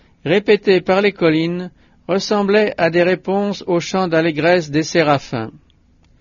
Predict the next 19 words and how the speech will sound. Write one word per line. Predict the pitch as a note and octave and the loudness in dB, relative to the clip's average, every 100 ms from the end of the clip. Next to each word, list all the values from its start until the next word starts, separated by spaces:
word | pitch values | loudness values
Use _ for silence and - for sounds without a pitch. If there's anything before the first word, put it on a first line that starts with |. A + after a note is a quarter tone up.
| _ _ _ _ | _ _ _ _
Cette | _ - D3+ D#3+ | _ -6 -2 0
vigoureuse | D3 G3 F#3+ F#3+ G3+ E3+ | -2 0 2 4 4 2
et | D3+ D3+ | -2 0
belle | E3 F#3+ | 2 4
adolescence | D#3+ F3+ F#3+ E3+ D3+ E3 D#3 D#3 D#3+ - - _ _ _ | 4 2 2 0 0 -2 0 0 -4 -10 -20 _ _ _
préparait | - F#3+ G3+ F#3 F#3 | -4 0 2 4 4
David | F#3+ F#3 F#3+ G3+ F3+ | 2 2 0 -2 -2
à | E3 | -4
s'asseoir | E3 F#3 - F#3+ E3 | -4 -4 -2 -2 0
un | F#3 | 0
jour | F3+ G3 G3 - | -2 0 0 0
parmi | E3 E3+ F3+ | -2 0 0
les | D#3+ | -2
plus | D3 E3 | -2 -2
nobles | E3 G#3+ F#3+ D#3 | 0 0 0 -2
personnages | E3 F#3 - D3+ D#3+ F3 D3 | -2 -4 -2 -2 0 -2 -2
de | D#3+ | 0
la | C#3+ | 0
terre. | - C#3 B2 A#2 | 0 -2 -2 -2